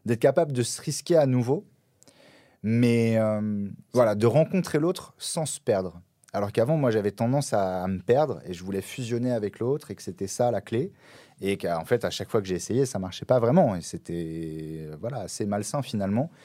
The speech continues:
Mais c'était ma façon de fonctionner. Et je pense que ce processus un peu là, sur les, les trois dernières années, comme je disais, d'être clean, de,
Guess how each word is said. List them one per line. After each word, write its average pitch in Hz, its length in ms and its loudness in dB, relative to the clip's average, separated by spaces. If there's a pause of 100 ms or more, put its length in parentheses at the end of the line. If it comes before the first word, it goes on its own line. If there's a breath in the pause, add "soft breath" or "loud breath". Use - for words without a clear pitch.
(180 loud breath)
Mais 135 120 4
c'était 156 280 -4
ma 139 140 2
façon 131 280 -2
de 127 80 -2
fonctionner. 107 560 -2
Et 92 60 -8
je - 100 -8
pense 156 240 -2
que 147 240 -2 (480 loud breath)
ce - 220 -10
processus 107 640 -8
un 123 100 -4
peu 156 140 -2
là, 147 160 4
sur 113 200 -8
les, 82 440 -8
les 85 140 -12
trois 107 200 -4
dernières 101 340 -4
années, 117 220 0
comme 107 180 0
je 87 60 -8
disais, 113 440 0
d'être 98 220 -6
clean, 131 460 0
de, 95 320 -2